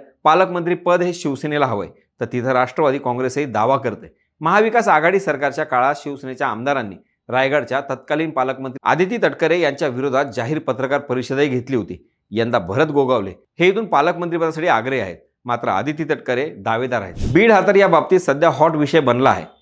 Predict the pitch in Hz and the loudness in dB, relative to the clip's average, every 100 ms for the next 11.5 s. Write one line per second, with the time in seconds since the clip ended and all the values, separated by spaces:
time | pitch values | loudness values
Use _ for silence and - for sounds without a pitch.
0 | _ - 113 131 113 135 123 180 135 139 | _ -2 -2 -2 -2 0 2 2 2 4
1 | 131 143 139 120 117 - _ _ - 214 | 2 2 -2 0 0 -4 _ _ -4 -2
2 | 190 180 226 196 190 185 202 170 135 143 | 0 0 2 2 2 0 0 2 4 2
3 | 107 82 _ _ 117 135 151 123 127 117 | 0 -10 _ _ -4 0 2 0 -4 -8
4 | 147 123 120 117 175 143 135 135 120 127 | -8 -4 -4 -2 -4 -2 -2 -2 -2 -4
5 | 143 127 147 156 143 135 131 123 131 139 | -2 0 0 -2 -6 -6 -4 -2 -2 -4
6 | 117 143 120 139 117 117 131 90 85 _ | -6 -6 -6 -6 -6 -6 -6 -8 -12 _
7 | _ _ 135 135 104 85 _ _ 123 151 | _ _ 2 2 0 -8 _ _ -4 2
8 | 180 147 135 151 160 147 170 190 160 170 | 2 2 0 0 0 0 0 0 -2 -2
9 | 151 139 139 135 156 127 139 143 131 139 | -2 -2 -2 -2 -2 -2 -2 -2 0 -2
10 | - 127 156 147 139 143 127 123 120 143 | 0 2 2 -2 -8 -6 -2 0 -2 -4
11 | 143 123 151 131 92 | -8 -2 0 0 -4